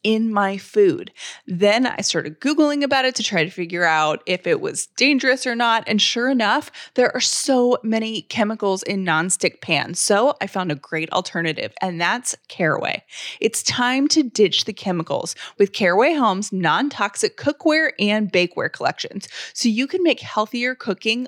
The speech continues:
a piece of cake. Now, the founder of Caraway had the same problem that I had when he was Googling nonstick options and learning so much about the chemicals that go into them. So he created something better.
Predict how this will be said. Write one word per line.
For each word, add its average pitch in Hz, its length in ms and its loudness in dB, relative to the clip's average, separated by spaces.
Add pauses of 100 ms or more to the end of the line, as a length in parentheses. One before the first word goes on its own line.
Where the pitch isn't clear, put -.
a 190 120 2
piece - 680 -6
of 165 300 0
cake. - 380 -4
Now, 202 100 2
the 214 80 0
founder 277 380 2
of 277 100 -2
Caraway 190 460 0
had 190 200 -4
the 180 80 -4
same 180 320 0
problem 165 360 -2
that 156 100 -2
I 147 120 2
had 151 360 -2 (320)
when 196 140 0
he 190 100 2
was 170 140 -2
Googling 220 680 0
nonstick 185 960 0 (360)
options 285 760 2 (160)
and 214 220 0
learning 214 320 -2
so - 360 2
much 202 360 2
about 180 220 0
the 190 60 -4
chemicals 175 500 -2
that - 140 0
go 156 200 2
into - 280 -4
them. - 320 -4 (600)
So 214 140 4
he 247 480 2
created 170 580 2
something 147 520 -2 (300)
better. - 380 -2